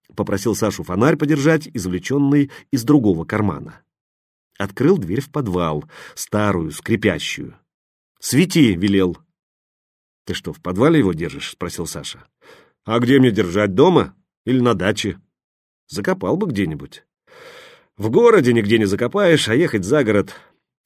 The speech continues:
вдруг пригодится, когда срочно. Вы же не всю жизнь собираетесь метать помидоры?"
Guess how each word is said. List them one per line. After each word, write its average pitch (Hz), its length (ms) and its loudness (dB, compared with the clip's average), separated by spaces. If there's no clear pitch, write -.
вдруг 180 360 2
пригодится, 101 500 0
когда 95 260 -2
срочно. - 520 -2
Вы 117 140 0
же 110 120 0
не 113 100 0
всю 196 200 -2
жизнь 190 200 2
собираетесь 107 640 0
метать 120 380 0
помидоры?" 139 640 2